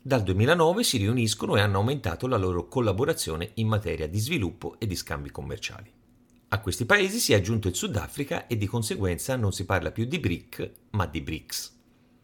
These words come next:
Ma in questo momento, con il conflitto in Ucraina, perché si parla di accordi tra questi paesi e quelli che sono i progetti di una ancor più stretta collaborazione?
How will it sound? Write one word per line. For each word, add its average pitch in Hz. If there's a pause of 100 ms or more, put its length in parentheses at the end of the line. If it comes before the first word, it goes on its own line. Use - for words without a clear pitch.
(380)
Ma 139
in 175
questo 233
momento, 87 (180)
con 147
il 143
conflitto 151
in 98
Ucraina, 82 (220)
perché -
si 98
parla 87
di 82
accordi 85
tra 82
questi 85
paesi 76 (120)
e 104
quelli 98
che 92
sono 92
i 85
progetti 85
di 90
una 92
ancor 87
più 82
stretta 80
collaborazione? 90